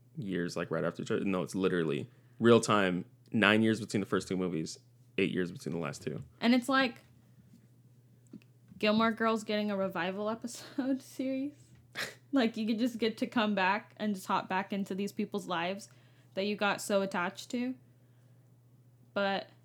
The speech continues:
Speaker 2: I think I didn't get attached until the second movie. I feel like if I didn't know that there was a second movie coming out, or, like, if I watched the first movie initially, since I wasn't, like, I wasn't super big fan of it.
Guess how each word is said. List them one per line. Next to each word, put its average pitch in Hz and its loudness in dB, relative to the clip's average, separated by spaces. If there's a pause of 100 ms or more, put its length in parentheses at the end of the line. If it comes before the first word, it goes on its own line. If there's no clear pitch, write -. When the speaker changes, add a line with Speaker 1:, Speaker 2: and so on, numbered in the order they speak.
(460)
Speaker 2:
I 214 -4
think 277 -2 (400)
I 220 2
didn't 294 0 (220)
get 226 -2
attached 208 0
until 190 -2
the 170 -4
second 170 -6
movie. - -8 (280)
I 202 -2
feel 240 0
like 226 -2
if 214 -6
I 208 0 (400)
didn't 208 0
know 190 -2 (840)
that 190 -10
there 220 2
was 208 0
a 196 -2
second 196 -2
movie 190 0
coming 185 -4
out, 190 -6 (1400)
or, 240 6
like, 240 8
if 269 4
I 233 8
watched 226 6
the 285 0
first 214 -2
movie 196 -2
initially, 196 -2
since 208 -6
I 190 -2
wasn't, 180 -2
like, 180 -6
I 196 4
wasn't 180 -2 (440)
super 240 -2
big 254 0
fan 285 2
of 294 0
it. 302 -2